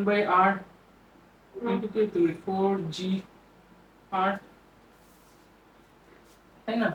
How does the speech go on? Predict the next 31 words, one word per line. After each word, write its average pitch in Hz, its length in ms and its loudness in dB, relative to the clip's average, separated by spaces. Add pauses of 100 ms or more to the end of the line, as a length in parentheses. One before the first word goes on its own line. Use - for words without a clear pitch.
(280)
প্লাস 208 180 2 (100)
টু 220 80 -6 (100)
এম 202 80 2 (100)
জি। 208 100 -2 (2250)
দেখ, 156 120 2 (200)
আর 190 180 4
আর 208 140 2
কাটা, 202 260 2 (420)
তাহলে 196 240 -6
কি 220 120 -2
লিখতে 220 220 2
পারি? 175 140 0 (200)
ফোর 196 340 0 (260)
এম 190 100 0 (140)
জি 196 120 -2 (1400)
প্লাস 170 460 0 (400)
টু 214 100 -2 (240)
এম 196 100 0 (140)
জি 196 140 -4 (1300)
সমান 208 260 -6
সমান 214 180 2
কি 220 120 -6
লেখা 208 240 2
যায়? 160 140 0 (100)
সিক্স 151 280 -6 (140)
এম 170 80 2 (100)
জি। 151 100 0 (1300)
তার 208 140 0
মানে 214 180 4
কি 208 140 0
আমার 220 180 4